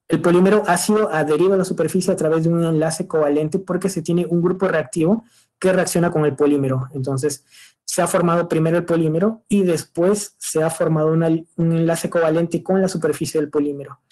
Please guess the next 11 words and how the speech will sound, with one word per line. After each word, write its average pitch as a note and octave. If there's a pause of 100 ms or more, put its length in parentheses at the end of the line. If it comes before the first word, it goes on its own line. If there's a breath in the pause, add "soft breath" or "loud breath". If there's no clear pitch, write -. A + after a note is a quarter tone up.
(380 soft breath)
Ahora, D3+
lo D#3+
interesante E3
es F#3
que F#3
este F3+
polímero, E3
como D3
es D#3+
reactivo D#3+
a C#3